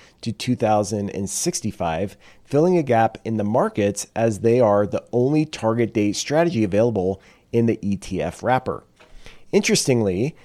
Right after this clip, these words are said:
this move comes approximately a decade after BlackRock ceased its passively managed target date E T Fs in two thousand and fourteen. With E T Fs now accounting for seven trillion dollars in assets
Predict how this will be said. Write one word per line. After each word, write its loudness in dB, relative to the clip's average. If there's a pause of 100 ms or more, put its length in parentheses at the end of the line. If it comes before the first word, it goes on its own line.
(260)
this 6
move 4
comes 0
approximately 0
a 2
decade 0
after -4
BlackRock -2
ceased -4
its 0
passively 0
managed -2
target -2
date -2
E -2
T 0
Fs -2 (280)
in -2
two -4
thousand -4
and -8
fourteen. -2 (580)
With 4
E 0
T 0
Fs 4
now 2
accounting 0
for -4
seven 0
trillion 2
dollars 4
in 0
assets -2